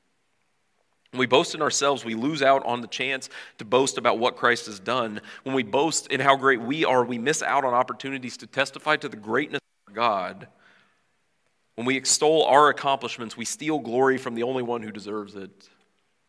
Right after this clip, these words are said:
The church is not a great thing because it's full of great people and you have to be a great person if you want to be a part of it. The church is great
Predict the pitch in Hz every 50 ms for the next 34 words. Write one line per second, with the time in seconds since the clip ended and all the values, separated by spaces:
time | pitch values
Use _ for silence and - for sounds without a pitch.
0 | _ _ _ _ _ _ _ _ _ _ _ _ _ _ - - - 147 151 143
1 | 147 131 113 127 131 131 120 107 117 120 117 - - 127 123 120 117 110 110 -
2 | - 117 113 101 101 - - _ _ _ _ 113 - - - - 131 123 117 104
3 | 98 101 117 117 117 113 - - - - 135 - - 117 117 107 110 117 117 113
4 | - 101 101 113 110 101 107 110 107 107 110 - 127 123 - - 101 - - 107
5 | 104 101 98 98 92 - - - 139 135 117 98 95 85 - - - - 151 -
6 | - - - - _ - 92 113 117 107 104 - - -